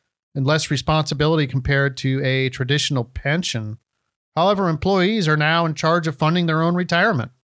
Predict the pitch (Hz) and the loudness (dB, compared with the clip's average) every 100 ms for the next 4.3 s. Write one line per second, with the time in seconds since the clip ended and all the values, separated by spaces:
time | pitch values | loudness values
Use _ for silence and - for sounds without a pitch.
0 | _ _ _ _ - 147 180 196 175 196 | _ _ _ _ -4 0 2 2 2 2
1 | 180 - 170 165 - 226 254 220 143 131 | 0 0 0 0 0 0 0 0 0 -2
2 | - 156 254 - 277 156 127 123 - 123 | 0 0 0 0 0 0 0 -2 -4 -4
3 | 131 123 123 127 127 127 120 113 120 117 | 0 0 -2 -2 0 0 -2 -4 -4 -4
4 | 113 120 | -4 -8